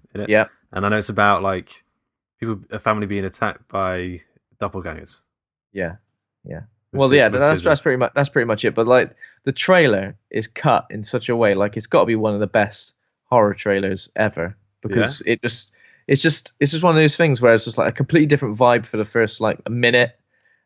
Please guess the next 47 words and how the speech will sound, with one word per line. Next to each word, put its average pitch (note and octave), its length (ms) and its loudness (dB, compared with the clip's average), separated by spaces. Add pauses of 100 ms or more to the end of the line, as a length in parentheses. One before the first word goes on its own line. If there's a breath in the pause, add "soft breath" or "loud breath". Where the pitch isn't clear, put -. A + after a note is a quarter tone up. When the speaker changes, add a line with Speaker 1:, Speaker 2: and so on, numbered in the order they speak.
Speaker 2:
and, A2 200 -2
like, A#2 180 2
there's B2 220 4
a A#2 40 -2
version G#2+ 640 2
of, G2+ 280 0 (160)
of G2 180 -2
the G2+ 80 -4
song G#2 340 0
"I G#2+ 100 0
Got G#2 180 -2
Five" A#2 320 2
on F2 140 -2
it, F2+ 140 -6 (840)
um, F2+ 440 -2 (720)
which C3 160 -6
is E3+ 80 2
a A3 40 4
bit B3 160 2
creepy F3 340 2
anyway. D#3 220 4
I've G#2+ 160 4
always G#3 160 2
found G#3 260 4
that G2+ 160 0 (260)
a G2 100 2
bit A2+ 200 0
creepy, A2 360 -4
like, - 180 0 (180)
dun A#2 540 0
dun, A#2+ 420 0 (240)
like, - 240 4
the, D#3 220 4 (100)
the C#3+ 100 0
sort C#3+ 200 4
of C3 100 0
chord, E3+ 260 2
the C#3+ 120 4
chord - 340 -2
Speaker 1:
Yeah. A2 80 0
Speaker 2:
progression F#2+ 400 -2 (220)
is, A#2 280 0
is A2 300 2 (100)
a G2 100 2
bit - 200 0
creepy B2 300 0
anyway. F#2 280 -2